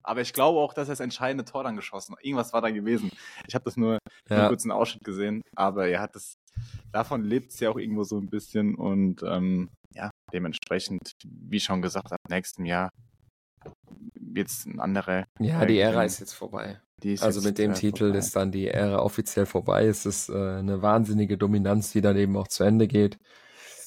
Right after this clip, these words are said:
Speaker 1: Ja.
Speaker 2: Und acht Ballon d'Or über einen Stretch von zweitausendneun bis zweitausenddreiundzwanzig. Ähm, ich glaub, das wird's
Speaker 1: Das ist
Speaker 2: in der
Speaker 1: schon
Speaker 2: Form nie wieder, nie wieder geben.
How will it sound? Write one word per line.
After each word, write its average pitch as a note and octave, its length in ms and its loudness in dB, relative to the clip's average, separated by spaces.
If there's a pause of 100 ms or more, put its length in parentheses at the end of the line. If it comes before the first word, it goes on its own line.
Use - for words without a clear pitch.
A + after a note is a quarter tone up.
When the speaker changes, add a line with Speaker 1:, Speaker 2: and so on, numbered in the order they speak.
(140)
Speaker 1:
Ja. A#2+ 220 -2 (420)
Speaker 2:
Und G2+ 580 -2 (140)
acht A2+ 300 2
Ballon G#2 340 2
d'Or G2+ 320 4
über G2+ 180 0
einen G2 120 2
Stretch - 400 0
von G2 300 2
zweitausendneun G2+ 720 4
bis G2 180 -2
zweitausenddreiundzwanzig. G2+ 1160 2 (280)
Ähm, G2 280 -6 (640)
ich - 100 -12
glaub, G2+ 200 0
das - 180 -4
wird's G2 180 2
Speaker 1:
Das - 40 2
ist F#2 60 2
Speaker 2:
in F#2+ 80 0
der G2 140 4
Speaker 1:
schon F#2+ 80 -4
Speaker 2:
Form F#2+ 280 4
nie F#2 180 -2
wieder, F#2+ 380 -2 (280)
nie G2 160 6
wieder F#2+ 220 2
geben. F#2+ 320 0